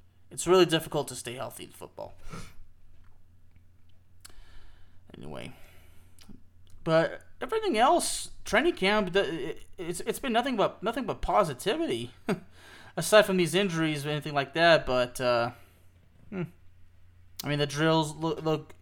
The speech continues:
e-, everything's been cool. I mean, I'm gonna go on, uh, Twitter and see what else has been tweeted. Uh,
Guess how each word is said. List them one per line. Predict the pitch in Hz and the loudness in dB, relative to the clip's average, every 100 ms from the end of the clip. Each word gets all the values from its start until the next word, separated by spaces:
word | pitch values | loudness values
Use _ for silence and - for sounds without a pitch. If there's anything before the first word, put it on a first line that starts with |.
| - | -10
e-, | 160 | -8
everything's | - 208 392 415 330 | -4 -2 -2 -2 -4
been | 339 247 | -4 -6
cool. | 254 233 | -4 -2
I | |
mean, | 196 | 0
I'm | 214 | 0
gonna | 202 - - | 0 -4 -4
go | 208 | 2
on, | 208 190 | 2 2
uh, | 165 143 | 2 0
Twitter | - 196 208 | -2 -2 0
and | 160 143 | 0 -2
see | 190 | -4
what | 180 170 | -2 0
else | 170 | -2
has | 147 | -6
been | 143 139 | -8 -8
tweeted. | - 180 185 131 | -4 -4 -2 -2
Uh, | 117 117 | 0 -2